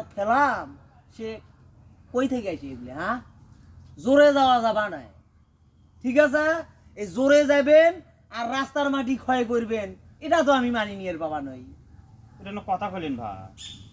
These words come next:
Speaker 1: মন খারাপ করলেও করার কিছু নাই, ঠিক আছে? এখন যদি জোরে যাইস, এইটাই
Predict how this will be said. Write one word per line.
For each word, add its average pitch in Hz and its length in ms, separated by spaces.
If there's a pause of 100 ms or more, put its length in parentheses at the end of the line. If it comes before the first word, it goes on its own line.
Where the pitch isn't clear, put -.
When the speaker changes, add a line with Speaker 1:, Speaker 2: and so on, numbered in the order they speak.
(560)
Speaker 1:
মন 254 180 (120)
খারাপ 311 240
করলেও 320 280
করার 262 300
কিছু 196 280
নাই, 135 200 (1400)
ঠিক 254 180
আছে? 226 300 (1120)
এখন 269 440 (540)
যদি 226 220
জোরে 247 360
যাইস, 175 400 (1120)
এইটাই 330 360